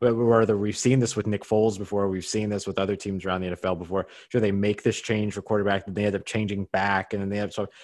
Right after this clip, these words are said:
there's so many opportunities here to where, you know, you look at Nick Foles' performance over the last few games, and this is not, I mean, look, the, one of the reasons we hear all the time about how, like, oh, the, the Chicago Bears at the time were five and one, but everybody treats them like they're one and five, and now here they are at five and two, and people are gonna talk about them like they're two and five, one and five still.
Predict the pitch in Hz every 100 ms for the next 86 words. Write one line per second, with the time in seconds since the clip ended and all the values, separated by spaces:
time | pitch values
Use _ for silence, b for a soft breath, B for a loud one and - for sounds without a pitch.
0 | B 110 101 127 117 113 107 104 101 104
1 | 104 101 95 101 95 90 95 92 85 b
2 | b 107 98 95 95 104 107 - 101 98
3 | 101 - 107 110 101 - 101 107 98 92
4 | 98 95 95 95 92 - 95 87 90 90
5 | 87 B B 131 156 - 226 147 175 190
6 | - 156 156 151 151 - 139 139 165 185
7 | 170 160 139 139 127 135 135 139 123 120
8 | - 113 120 113 107 104 101 101 101 92
9 | - b b - 170 165 139 120 123 123
10 | 117 104 117 110 - 139 139 143 127 127
11 | 127 123 - 113 113 107 123 123 117 107
12 | 123 123 117 113 120 117 117 117 110 104
13 | 123 - 120 107 101 104 104 113 113 104
14 | 101 113 110 113 107 107 104 104 101 101
15 | 95 85 104 98 101 - 208 135 113 113
16 | 104 110 107 107 101 98 98 92 151 139
17 | 131 113 113 104 107 104 101 98 92 -
18 | 120 110